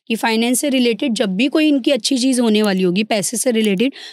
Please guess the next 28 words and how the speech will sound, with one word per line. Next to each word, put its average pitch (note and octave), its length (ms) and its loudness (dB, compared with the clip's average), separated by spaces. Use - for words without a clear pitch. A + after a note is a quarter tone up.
जब A3 160 2
भी B3 100 0
कोई D4+ 160 2
चीज़ C4+ 260 2
अच्छी B3+ 220 -2
होने A3 320 0
वाली G#3 200 0
होगी, G3+ 280 0
कोई A#3+ 260 2
ना C4 140 2
कोई A#3+ 240 0
हडल G3+ 320 -2
इनके G3+ 260 -2
लिए G3+ 160 -2
आएगा E3+ 300 -2
ही F3+ 100 2
आएगा। G3+ 360 -2
और B3 120 2
ये C#4+ 180 2
हडल C4+ 340 0
इनका C4+ 300 -2
खुद - 240 -4
का A3+ 100 -2
बनाया G#3 340 0
हो A3 80 -4
कभी G3 340 0
नहीं F3 160 2
होगा। E3 260 -4